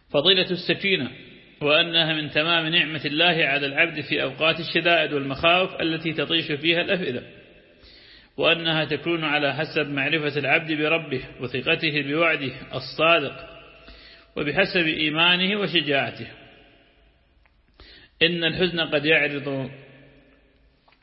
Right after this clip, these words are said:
لخواص عباد الله الصديقين، وخاصة عند الخوف على فوات مصلحة عامة.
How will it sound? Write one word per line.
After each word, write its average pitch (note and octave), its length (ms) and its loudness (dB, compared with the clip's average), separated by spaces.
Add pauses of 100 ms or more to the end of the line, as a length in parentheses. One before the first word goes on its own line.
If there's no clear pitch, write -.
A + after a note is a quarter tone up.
(160)
لخواص D3+ 640 0
عباد C#3+ 380 0
الله D#3 260 -2
الصديقين، C#3 680 -4 (300)
وخاصة D3+ 640 0
عند C#3 240 -2
الخوف D3+ 520 -2
على C#3 280 -2
فوات C3+ 440 0
مصلحة C3+ 600 -6
عامة. B2 460 -4